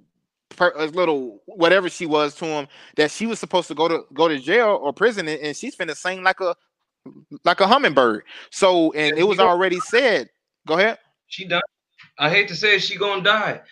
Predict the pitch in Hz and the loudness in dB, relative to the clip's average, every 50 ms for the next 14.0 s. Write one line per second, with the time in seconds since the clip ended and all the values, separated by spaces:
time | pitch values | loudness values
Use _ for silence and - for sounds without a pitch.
0 | _ - _ _ - 170 180 185 180 170 - _ 160 156 165 160 - - 226 196 | _ -20 _ _ -2 -2 -2 -2 -2 -6 -12 _ -8 -8 -8 -6 2 4 6 6
1 | 196 190 196 208 202 208 208 202 196 202 202 175 170 165 156 175 196 190 190 190 | 6 4 2 -2 2 2 4 4 4 2 2 0 -6 -10 -6 -6 -2 0 0 0
2 | 175 156 - - 175 196 220 220 170 208 196 180 165 - 226 262 240 156 123 - | -2 -4 0 2 2 2 2 2 0 2 0 0 0 0 0 2 2 2 0 0
3 | 143 156 151 147 - - 175 175 175 170 156 156 147 - - 190 180 - _ 180 | 0 0 0 0 0 0 2 2 2 2 2 -2 -2 -2 -8 -12 -14 -6 _ -2
4 | 175 165 160 160 156 151 - 170 160 160 160 156 156 151 147 151 165 151 147 139 | -2 0 0 0 0 0 -4 -6 0 0 0 0 0 -8 -6 -6 -6 -6 -6 -8
5 | 147 143 131 123 - - - 214 220 208 165 151 139 131 123 - _ _ _ _ | -8 -8 -8 -10 -14 -6 -2 0 0 0 0 0 -2 -2 -2 -6 _ _ _ _
6 | _ _ - 185 208 208 175 156 143 139 135 - _ _ _ _ - 156 165 160 | _ _ -6 -6 -6 -4 -2 -4 -4 -4 -6 -8 _ _ _ _ -2 2 4 4
7 | 156 139 - _ _ 156 165 156 156 156 147 165 233 294 - 208 160 143 147 143 | 4 2 -2 _ _ -4 -2 0 0 2 2 2 2 2 0 -2 0 2 2 2
8 | 139 - - - 139 147 143 127 131 123 _ - 170 151 - - 143 147 139 139 | 2 -2 -12 0 2 2 2 2 0 -10 _ -2 0 0 0 2 0 0 0 0
9 | 143 143 151 156 147 139 139 139 131 120 110 - _ _ 151 151 151 147 151 135 | -4 -6 -8 -8 -6 -4 -2 -2 -2 -2 -4 -12 _ _ -10 -10 -8 -8 -8 -6
10 | 139 143 147 139 - 147 143 - 139 135 135 135 139 135 135 127 135 135 131 - | -4 -4 -4 -6 -8 -14 -14 -10 -12 -4 -2 -2 0 0 0 -2 -2 -4 -4 -4
11 | - 135 - 135 - 131 131 131 131 139 135 131 139 135 131 131 139 131 120 - | -6 -6 -6 -8 -8 -6 -6 -4 0 0 0 0 2 -2 -2 0 0 -2 -2 -4
12 | - - _ _ _ _ _ _ _ - 185 165 170 208 160 165 190 208 208 220 | -10 -20 _ _ _ _ _ _ _ 0 4 4 6 4 6 4 6 6 6 6
13 | 226 226 240 254 220 170 131 120 139 147 139 127 123 123 110 107 - - _ | 6 4 2 2 2 0 0 2 2 2 2 2 -2 -6 -8 -8 -12 -20 _